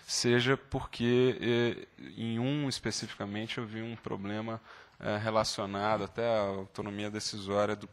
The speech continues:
do conselheiro. Então, e vou ser muito rápido e sintético. O primeiro ponto é o artigo terceiro, parágrafo quarto.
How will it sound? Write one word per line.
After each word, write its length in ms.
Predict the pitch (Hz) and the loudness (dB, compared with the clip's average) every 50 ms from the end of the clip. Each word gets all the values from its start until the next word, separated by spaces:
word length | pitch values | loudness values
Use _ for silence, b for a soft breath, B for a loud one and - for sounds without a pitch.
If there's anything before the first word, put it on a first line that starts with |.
| _ - | _ -18
do 160 | - - 104 | -14 -12 -12
conselheiro. 680 | 98 - - 110 101 - - 123 107 98 95 98 95 98 - B B B B B | -10 -8 -6 -4 -4 -2 -4 -4 -4 -4 -4 -4 -6 -8 -10 B B B B B
Então, 220 | B - 160 165 - - - - - - _ _ _ _ _ - - - _ _ _ _ - | B -2 -2 -2 -2 -6 -18 -20 -20 -20 _ _ _ _ _ -20 -20 -20 _ _ _ _ -18
e 180 | - 98 95 - - 73 - - | -16 -16 -14 -14 -16 -18 -20 -16
vou 180 | 131 123 123 120 | -10 -6 -4 -2
ser 180 | - - 143 | 0 0 0
muito 580 | 127 120 107 110 113 117 135 156 175 175 - 131 | 0 0 -2 -2 -2 2 2 2 2 2 2 4
rápido 360 | 113 120 127 127 - - 113 | 8 10 10 10 10 6 -6
e 20 | 104 | -4
sintético. 800 | - - 104 95 - - 117 123 123 107 - - - - - - B B B B B B B B | -4 -4 -6 -6 -2 2 4 6 6 4 4 0 -8 -10 -12 -18 B B B B B B B B
O 80 | - - | 0 6
primeiro 380 | - - 123 127 135 147 147 | 6 8 8 8 4 4 4
ponto 600 | 143 - - 131 131 139 143 135 131 - - - - | 2 -2 0 2 4 4 4 4 2 -2 -8 -8 -2
é 520 | - 113 107 110 110 113 110 110 107 - - - - - - - _ - - _ _ _ - - | 0 2 4 6 6 6 6 6 4 2 0 -4 -12 -18 -20 -20 _ -20 -20 _ _ _ -16 -6
o 160 | - 110 113 | 0 2 2
artigo 760 | 110 - - - - 131 113 113 110 113 107 101 98 95 92 - - _ _ _ - | 2 2 0 -2 -2 -2 -2 -2 0 0 0 0 0 -2 -4 -6 -10 _ _ _ -6
terceiro, 680 | 104 101 - - - - - 131 131 135 110 98 - - B B B B B B B B B - | -6 -4 -2 -2 0 2 4 6 6 6 6 6 4 2 B B B B B B B B B -4
parágrafo 440 | - 104 101 104 101 101 98 - - - | 2 4 6 6 4 4 4 4 4 4
quarto. 800 | - - - 113 117 117 107 - - - - - - - - | 4 4 4 6 8 8 6 6 2 -10 -14 -4 2 2 2